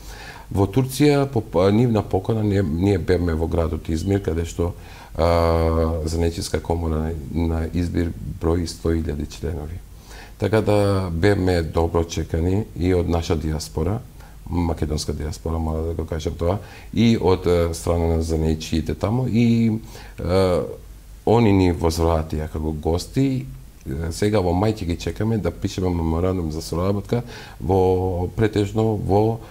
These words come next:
е, стручното образование, промоција на младите, да ги водиме младите, но и за старите занаети. Е, ние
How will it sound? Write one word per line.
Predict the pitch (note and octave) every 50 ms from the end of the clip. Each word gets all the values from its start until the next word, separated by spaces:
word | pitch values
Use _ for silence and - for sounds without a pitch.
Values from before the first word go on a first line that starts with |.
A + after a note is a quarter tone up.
| - - - -
е, | - F2+ F#2 F#2+ F#2 F2+ F2+ F2 F2+ F2 F2 F2+ F#2 F2+ E2+ E2 - - - - - - - - - - - - - - - - - -
стручното | - - - - - A2+ - - F#2 E2 D#2 D#2+ C#2+
образование, | C#2+ C#2+ D2 C#2+ - E2 D#2 D#2+ C#2+ D2 D#2+ F2+ G#2+ A#2
промоција | - F#2 D#2 D#2+ E2 D#2+ D#2+ - D#2 D2 D2
на | D2 D2+ D2+ D2+ D2+ -
младите, | D#2 D#2 D2+ D2 D2 D#2 E2 - - A#2+ C3+ - - - - -
да | - G#2
ги | A2 A2 G2+
водиме | F#2+ G2 F2+ F#2 F2 E2 D#2
младите, | D#2 D#2 D#2 D#2 F2+ A2 A2 D3 D3+ C#3
но | B2+ C#3 D3 D3+
и | - G2 C3 C3+ C3+ B2+
за | A2 G#2 A2 A#2 B2+ C3 C3 - - - - -
старите | - - - G#2+ A2 G#2+ G2 - E2+
занаети. | E2 E2+ D#2+ D#2+ D#2+ D#2 D#2 D#2+ D#2+ - - - - - - - - - -
Е, | - D#2+ E2 D#2 D#2 E2
ние | F2 G2+ G#2+ G#2+ G2+ G2 F#2+ F#2 F2